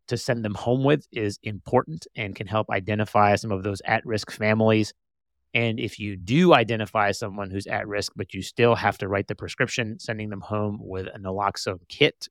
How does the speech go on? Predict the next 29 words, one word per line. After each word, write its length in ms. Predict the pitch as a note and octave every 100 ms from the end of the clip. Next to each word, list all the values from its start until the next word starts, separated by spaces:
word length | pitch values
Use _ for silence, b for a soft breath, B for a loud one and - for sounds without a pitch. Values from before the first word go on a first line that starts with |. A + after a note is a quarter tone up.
| -
or 100 | F#2+
giving 320 | F2 G2 G2
them 140 | F#2+ F#2
that 160 | G2 -
prescription 560 | - - B2 - A#2 A2
for 340 | - A2 A#2+
it, 140 | B2+ -
especially 680 | B2+ - A2+ G2 A2 G#2+ G#2+
if 120 | A2+
you're 160 | G#2 G#2
in 80 | F#2+
a 40 |
state 340 | F#2 - A2+ -
where 140 | G#2
they 100 | G#2
can 140 | G2+
get 100 | F#2+
it 100 | A#2
for 120 | - G#2+
free. 340 | - D#3+ E3+
If 100 | A#2
you 60 | A#2+
don't 180 | C3
know, 180 | B2 C#3
just 180 | C3+ B2+
type 200 | - B2+
it 60 | C3
into 160 | B2
Google 320 | A2+ C3 F2+